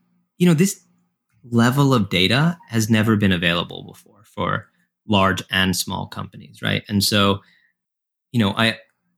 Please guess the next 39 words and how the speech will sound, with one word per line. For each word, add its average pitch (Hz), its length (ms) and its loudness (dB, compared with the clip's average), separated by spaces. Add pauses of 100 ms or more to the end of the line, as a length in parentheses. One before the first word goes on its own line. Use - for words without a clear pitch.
(280)
I 139 80 -4
think 160 200 -2
one 147 120 2
of 123 60 0
the 113 60 0
things 110 120 0
I 113 60 0
like 110 200 0
to 107 60 -10
highlight 123 580 -2
is, 104 120 -6
like, 110 180 -4
it's 131 160 -2
no 147 160 2
longer 123 680 0
a - 60 -18
question - 440 -4
of 85 180 -8
can 92 440 -2
we, 165 320 0 (840)
it's 135 140 -4
a 139 60 -4
question - 480 -4
of 87 100 -4
will 95 400 0
we, - 340 -20 (680)
right? 117 220 0
Like, 110 240 -2 (180)
there's 131 180 2
no 156 180 4
longer 120 440 0 (220)
can 117 340 0
we 104 140 2
sequester 101 480 -6
carbon 98 580 -2
or 95 180 -8
can 110 500 -2
we, 98 360 0 (280)
uh, 95 180 0